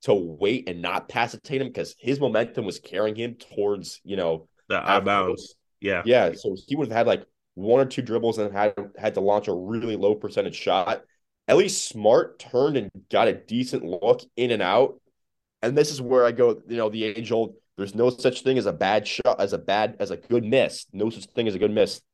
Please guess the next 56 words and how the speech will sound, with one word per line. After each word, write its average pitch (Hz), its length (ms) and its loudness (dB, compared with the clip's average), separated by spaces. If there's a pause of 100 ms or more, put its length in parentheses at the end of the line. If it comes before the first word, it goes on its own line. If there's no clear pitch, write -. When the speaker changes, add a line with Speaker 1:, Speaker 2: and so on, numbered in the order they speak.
(100)
Speaker 1:
That 151 220 8
was 185 100 8
a - 40 4
good 165 180 4
miss 185 320 4
'cause 139 200 0
it 151 40 2
was 143 180 -2
in - 140 0
and 113 80 4
Speaker 2:
Yeah. 165 80 6
Speaker 1:
out, 156 80 4
the 135 100 -10
ball 127 160 6
was 123 140 -4
right 123 260 2
there. 139 300 0 (460)
And 113 420 -2
actually, 139 280 0
Tatum 160 340 2
had 127 220 2
the 117 140 -4
other 165 200 4
side 113 320 0
covered 107 320 -4
too, 151 180 -8
'cause - 200 -6
Tatum 143 280 2
crashed 107 380 2
the 107 60 -4
glass, 95 500 0 (580)
and 104 100 -4
he 147 120 -2
would 156 140 4
have 117 80 4
had 120 120 6
an 113 100 2
opportunity 110 540 0
from 98 140 -10
the 92 60 -4
right 113 300 4
side 82 540 0 (300)
if 110 180 -4
it 98 100 -2
missed 98 340 0
to - 60 -6
the 80 80 0
right, 95 320 2
misses 95 360 -4
to 78 180 -8
the 76 100 -8
left, 95 380 2 (320)
and 92 160 -6
White's 107 380 4
there. 82 420 -2 (480)
Um, 82 440 0